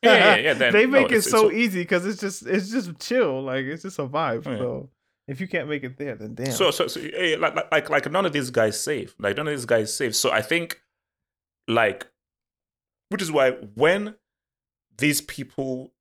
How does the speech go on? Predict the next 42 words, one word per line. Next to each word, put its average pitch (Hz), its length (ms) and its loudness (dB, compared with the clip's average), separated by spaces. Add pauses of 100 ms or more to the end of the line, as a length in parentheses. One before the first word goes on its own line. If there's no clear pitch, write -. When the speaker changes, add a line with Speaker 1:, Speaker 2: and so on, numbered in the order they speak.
Speaker 1:
end 120 280 0
up 95 200 -4 (100)
and 104 160 -2
they 101 60 -2
retire, 104 560 -2 (760)
and 113 120 2
you 110 60 2
no 131 120 4
more 135 140 2
have 123 200 0
this 117 160 -6
money 117 180 0
coming 120 360 0
in, 92 140 -12 (1000)
and 120 140 2
you 127 80 2
haven't 131 280 0
saved 123 640 0
or 120 140 -2
got 123 140 0
into 123 180 -2
real 117 200 0
estate, 101 340 -4
then 113 100 -6
it's 107 120 -12
like, 98 180 -4 (540)
okay, - 200 -12
now 92 180 -10
what 107 140 -4
do 117 80 -2
I - 40 -4
do - 120 -4
now? 220 240 -6
Speaker 2:
<laughs> - 20 -20 (200)
Why 214 140 2
are - 100 -4
you 208 260 -2
into 180 320 -2
real 139 360 -4
estate? - 640 -14 (380)
<laughs> - 400 -14
Speaker 1:
Bro. 117 320 4